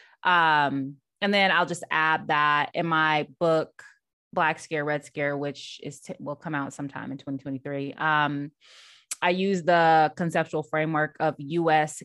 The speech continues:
capitalist racist society, which I define as a racially hierarchical political economy and social order constituting the structural location of Blackness,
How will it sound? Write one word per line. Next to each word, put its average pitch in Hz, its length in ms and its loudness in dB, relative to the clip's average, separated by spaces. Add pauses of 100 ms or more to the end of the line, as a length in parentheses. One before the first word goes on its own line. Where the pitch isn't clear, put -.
capitalist 151 720 -4
racist 156 580 -8
society, 147 1080 -4
which 160 220 -4
I 156 180 -2
define 147 340 -4
as 143 160 -2
a 147 40 -8
racially 147 420 -8
hierarchical 147 680 -4
political 143 340 -6
economy 196 480 -2
and 156 100 -2
social 196 440 -2
order 151 400 0
constituting 175 560 -4
the 151 80 -6
structural 160 400 -6
location 151 400 -8
of 139 60 -12
Blackness, 156 640 -4